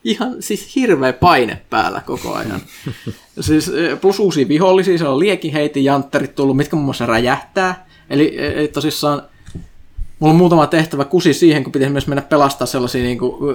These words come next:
Speaker 1: info drop pointteja. Niin se, se liekinheitin tyyppi taistelee sinne vieressä, sit mun on pakko ampua se,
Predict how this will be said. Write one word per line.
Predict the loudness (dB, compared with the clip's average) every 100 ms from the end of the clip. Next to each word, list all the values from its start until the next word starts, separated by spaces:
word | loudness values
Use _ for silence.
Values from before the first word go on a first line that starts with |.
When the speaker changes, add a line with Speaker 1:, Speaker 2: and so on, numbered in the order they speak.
| -2
Speaker 1:
info | 0 0 -2 -6 -8 -4
drop | -2 -2 -6
pointteja. | -6 -6 -8 -8 -8 -8 _ _ _ _
Niin | 0 0
se, |
se | 2 0 -2 -6 -14 -4
liekinheitin | 2 2 2 0 0 2
tyyppi | 0 0
taistelee | 2 0 2 -2
sinne | -2 2
vieressä, | 2 2 -2
sit | -4
mun | -6
on | -2
pakko | -4 0 2
ampua | 2 2 -2
se, | -4